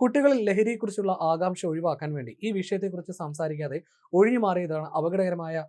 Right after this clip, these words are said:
പ്രശ്നമുണ്ടാക്കിയതെന്ന് അദ്ദേഹം തിരിച്ചറിഞ്ഞു. എന്നാൽ ആ ഞെട്ടലിൽ തളർന്നു പോകാതെ മകനെ ലഹരിക്ക് അടിമയാകുന്നതിന് മുൻപേ തിരുത്താനായി പിതാവ് ഷാർജ പോലീസിന്റെ ലഹരി വിരുദ്ധ വിഭാഗത്തിൽ എത്തിച്ചു. "ഞാൻ നേരത്തെ സംസാരിച്ചിരുന്നെങ്കിൽ" എന്ന് അദ്ദേഹം വേദനയോട് ഓർത്തു. ലഹരിക്കെതിരായ പ്രവർത്തനങ്ങളുടെ ഭാഗമായി ഷാർജ പോലീസ് ഈ സംഭവം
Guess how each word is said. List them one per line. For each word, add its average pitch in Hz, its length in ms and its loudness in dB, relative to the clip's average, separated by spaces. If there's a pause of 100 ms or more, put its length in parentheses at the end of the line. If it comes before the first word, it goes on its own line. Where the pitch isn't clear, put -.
(460)
പ്രശ്നമുണ്ടാക്കിയതെന്ന് 156 760 -2
അദ്ദേഹം 143 260 -6
തിരിച്ചറിഞ്ഞു. 147 440 -8 (200)
എന്നാൽ 262 260 4
ആ 214 140 2
ഞെട്ടലിൽ 214 480 0
തളർന്നു 180 280 2
പോകാതെ 165 400 2
മകനെ 165 320 -2
ലഹരിക്ക് 175 420 -2
അടിമയാകുന്നതിന് 160 680 -6
മുൻപേ 156 240 -4
തിരുത്താനായി 151 600 -4
പിതാവ് 151 360 -2 (360)
ഷാർജ 233 320 8
പോലീസിന്റെ 208 640 0
ലഹരി 175 300 0
വിരുദ്ധ 180 220 -2
വിഭാഗത്തിൽ 151 600 -4
എത്തിച്ചു. 143 320 -8 (460)
"ഞാൻ 226 240 4
നേരത്തെ 202 260 -2
സംസാരിച്ചിരുന്നെങ്കിൽ" 185 960 -4
എന്ന് 170 140 -6
അദ്ദേഹം 160 320 -6
വേദനയോട് 156 440 -6
ഓർത്തു. 123 360 -10
ലഹരിക്കെതിരായ 220 640 4
പ്രവർത്തനങ്ങളുടെ 190 600 0
ഭാഗമായി 160 460 -6
ഷാർജ 160 300 -6
പോലീസ് 165 440 -4
ഈ 208 80 -4
സംഭവം 160 560 -6